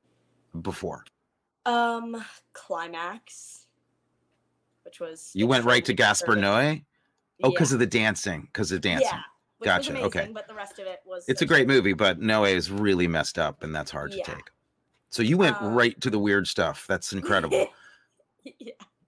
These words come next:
Speaker 1: Yeah. Um,
Speaker 2: Um, I'm reading All Quiet on the Western Front,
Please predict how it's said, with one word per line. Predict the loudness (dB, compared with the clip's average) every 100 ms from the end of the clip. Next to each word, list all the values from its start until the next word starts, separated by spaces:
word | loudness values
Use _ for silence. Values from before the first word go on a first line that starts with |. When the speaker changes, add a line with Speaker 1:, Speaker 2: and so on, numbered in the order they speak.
| _
Speaker 1:
Yeah. | -8 -6 -8 -16 _ _ _ _ _ _ -20 _ -20 0
Um, | 4 4 4
Speaker 2:
Um, | 2 0 -4 _ _ _
I'm | -8 -6
reading | -8 -8 -8 -8
All | -10 -10
Quiet | -12 -10 -10
on | -14
the | -14
Western | -16 -16 -20 -18
Front, | -16 -16